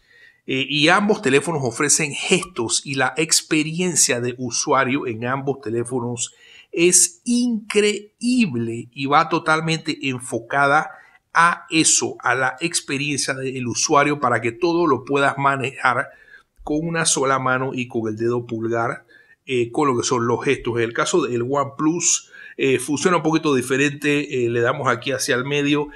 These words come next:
eh, y ahí nos aparecen lo que son las aplicaciones, eh, recientes que tenemos abiertas. Yo en este teléfono dejo aproximadamente, no sé,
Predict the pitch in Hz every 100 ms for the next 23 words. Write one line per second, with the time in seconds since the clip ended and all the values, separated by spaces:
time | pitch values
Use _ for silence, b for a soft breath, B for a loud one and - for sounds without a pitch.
0 | B - 127 123 135 131 127 131 135 117
1 | 113 110 135 113 110 123 123 123 123 117
2 | 113 - 120 123 117 - 120 113 104 107
3 | - 120 123 123 117 107 123 107 117 131
4 | 127 135 131 - B B B - 139 160
5 | 175 165 131 139 165 143 147 156 160 160
6 | 147 131 120 131 139 147 151 147 151 147
7 | 143 - 139 127